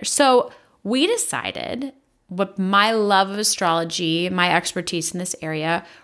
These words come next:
her expertise in human design, that we could put these two modalities together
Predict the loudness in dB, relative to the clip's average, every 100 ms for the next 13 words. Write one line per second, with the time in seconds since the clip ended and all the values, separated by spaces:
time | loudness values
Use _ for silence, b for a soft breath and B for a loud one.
0 | _ -4 2 4 4 2 -2 -4 -4 -4
1 | -4 -4 -4 -2 -2 -2 0 2 2 2
2 | 2 2 0 -2 -2 -2 -2 -4 -2 2
3 | 2 2 2 2 2 2 -2 -4 -6 0
4 | 0 2 0 -2